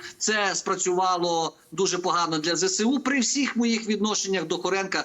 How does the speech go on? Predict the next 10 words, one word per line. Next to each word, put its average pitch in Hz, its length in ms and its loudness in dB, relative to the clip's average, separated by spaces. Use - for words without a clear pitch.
хороших 190 420 0
чи 175 100 -4
поганих, 180 360 -2
це 233 120 -2
вже 196 140 0
взагалі 185 500 0
не 175 100 0
має 175 220 0
ніякого, 160 480 -2
е, 139 120 0